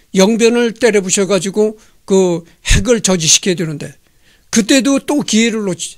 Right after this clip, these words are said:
잘, 에, 결정적인 기회를 놓쳤다 이겁니다. 그래서 이 미국의 행태를 보면은 미국이 참 소심한 나라입니다. 소심하고 소극적이고 그런 나라예요.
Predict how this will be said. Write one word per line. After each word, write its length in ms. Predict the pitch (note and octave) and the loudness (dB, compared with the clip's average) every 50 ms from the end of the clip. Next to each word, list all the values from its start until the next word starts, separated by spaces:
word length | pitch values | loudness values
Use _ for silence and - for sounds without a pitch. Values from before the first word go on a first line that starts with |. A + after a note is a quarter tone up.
| - - | -10 -6
잘, 260 | - F3 F3+ E3+ F3 - - - - _ _ _ _ _ - _ _ _ - | -2 -2 -2 -2 -4 -12 -20 -20 -20 _ _ _ _ _ -20 _ _ _ -8
에, 140 | F#3 D#3+ D3+ | -8 -6 -4
결정적인 640 | - - E3 E3+ - B3 A3+ A3 B3+ G#3+ B3 A#3+ | -2 -2 -2 0 2 0 0 0 -2 0 -2 -2
기회를 320 | F3+ - F#3+ G3 F#3 G#3+ G#3+ | -2 -2 -2 -2 -2 -2 -6
놓쳤다 400 | F3+ D#3+ - - D#3+ - D#3 D#3 | -8 -8 -8 -10 -10 -10 -14 -14
이겁니다. 420 | D#3 D#3 C3+ A#2+ C3 C3 - _ _ _ _ _ _ _ _ _ _ _ - - - - _ _ - | -14 -14 -16 -18 -20 -20 -20 _ _ _ _ _ _ _ _ _ _ _ -20 -20 -20 -20 _ _ -2
그래서 300 | - G3+ F#3+ A3+ B3 C4 | 0 2 4 4 4 2
이 240 | A#3+ A#3 A#3+ A#3+ | 2 0 -2 -2
미국의 540 | A3+ G3+ F3 F#3 G#3 G#3 - A3+ F#3+ A3 G3+ | -2 -2 -2 -2 -2 -2 -2 -2 0 0 0
행태를 420 | D3 F#3+ G3+ - - F#3+ F#3 G#3 F#3 | 0 0 -4 -4 -4 -4 -4 -4 -4
보면은 540 | - F3+ - C#3 C#3 D3 D#3 G3 A3 - - _ _ _ _ _ - _ _ _ _ _ _ _ _ _ _ _ _ _ _ - | -4 -6 -8 -10 -12 -12 -12 -12 -12 -14 -16 _ _ _ _ _ -20 _ _ _ _ _ _ _ _ _ _ _ _ _ _ -4
미국이 460 | F3 F3 G3 G#3 G3 A3+ A3 G#3 - | 0 0 0 0 0 -2 -4 -2 -2
참 340 | - - - - - A3+ A3 | -2 -2 -2 -2 -2 -2 0
소심한 480 | - - A3+ G#3+ - A3 G#3+ G#3 G3+ | 0 0 -2 -2 -2 -2 -2 -2 -2
나라입니다. 460 | F#3 D#3+ D3 D3 C#3+ D3+ D3 - C#3+ - | -4 -6 -8 -10 -12 -12 -14 -16 -14 -10
소심하고 720 | - - - - G#3 F#3 - G3+ F#3 E3+ E3 D#3+ G#3 F#3 | -6 -6 -4 -2 -2 -2 0 0 -2 -4 -4 -4 -6 -4
소극적이고 760 | E3+ - - A#3+ G3 F#3+ E3+ - A#3+ F#3+ F#3+ G3 F3 - E3+ | -4 -2 -4 -4 -6 -6 -8 -6 -6 -6 -6 -8 -12 -12 -12
그런 280 | E3 E3+ D#3 C3+ C3 C3+ | -10 -10 -10 -10 -12 -12
나라예요. 320 | C#3 C#3 C#3 A#2 A#2 A#2 | -14 -14 -16 -16 -18 -20